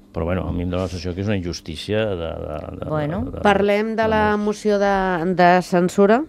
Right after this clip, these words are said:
Speaker 3: eh, que abans, eh, es treta i es posa sobre la taula, eh,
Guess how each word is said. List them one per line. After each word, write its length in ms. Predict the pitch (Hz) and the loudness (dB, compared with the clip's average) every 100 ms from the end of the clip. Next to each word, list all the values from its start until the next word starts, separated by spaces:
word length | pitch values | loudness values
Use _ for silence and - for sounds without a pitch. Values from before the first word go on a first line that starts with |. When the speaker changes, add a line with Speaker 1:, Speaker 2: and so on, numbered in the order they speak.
| - - - - | -10 -20 -20 -6
Speaker 3:
eh, 180 | - 160 | 0 0
que 120 | - | 2
abans, 320 | 160 160 170 160 | 0 0 -2 -2
eh, 1200 | 165 160 160 156 156 156 151 156 165 165 - - | -2 0 0 -2 -2 -4 -6 -8 -10 -12 -14 -14
es 140 | - - | -16 -12
treta 540 | 160 165 160 160 156 151 | -6 -4 -4 -6 -6 -8
i 80 | |
es 120 | 160 156 | -8 -10
posa 200 | 165 160 | -12 -10
sobre 220 | 170 151 | -6 -6
la 100 | 151 | -6
taula, 340 | 156 165 185 - | -6 -6 -8 -8
eh, 200 | - 160 | -10 -6